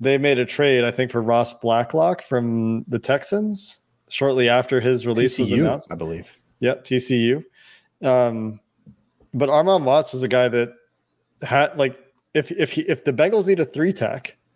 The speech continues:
Speaker 1: and maybe they feel like Zach Carter's the guy and they're looking for nose tackles instead. And I know there's been some talk about, like, Shelton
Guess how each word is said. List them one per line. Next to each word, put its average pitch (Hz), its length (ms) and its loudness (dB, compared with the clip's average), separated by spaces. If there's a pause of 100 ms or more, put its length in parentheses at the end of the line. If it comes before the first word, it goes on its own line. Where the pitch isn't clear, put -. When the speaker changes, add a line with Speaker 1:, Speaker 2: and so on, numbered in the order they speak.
(220)
Speaker 1:
and 131 100 2
maybe 147 220 2
they 160 80 4
feel 156 180 2
like 139 140 2
Zach 135 240 2
Carter's 127 380 0
the 123 80 0
guy 123 260 2
and 110 100 -4
they're 117 120 2
looking 123 260 -2
for 120 160 -4
nose 120 280 2
tackles 117 440 -2
instead. 117 480 -2
And 113 100 -6
I 113 60 0
know 120 160 2
there's 113 200 -2
been 113 240 -4 (360)
some 127 180 -2
talk 120 260 0
about, 120 300 0
like, 113 300 -2 (340)
Shelton 131 640 -2